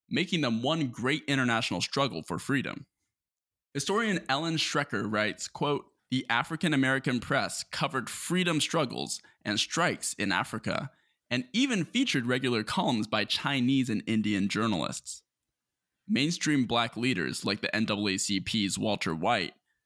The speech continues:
denounced imperialism in the same quasi-Marxist language as Paul Robeson and W E B Du Bois.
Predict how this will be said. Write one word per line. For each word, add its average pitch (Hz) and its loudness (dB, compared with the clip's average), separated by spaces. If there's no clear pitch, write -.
denounced 135 0
imperialism 117 2
in 120 0
the 135 0
same 208 0
quasi-Marxist 165 0
language 123 2
as 110 0
Paul 143 -2
Robeson 110 0
and 110 0
W 123 2
E 127 4
B 117 2
Du 110 -4
Bois. 95 -2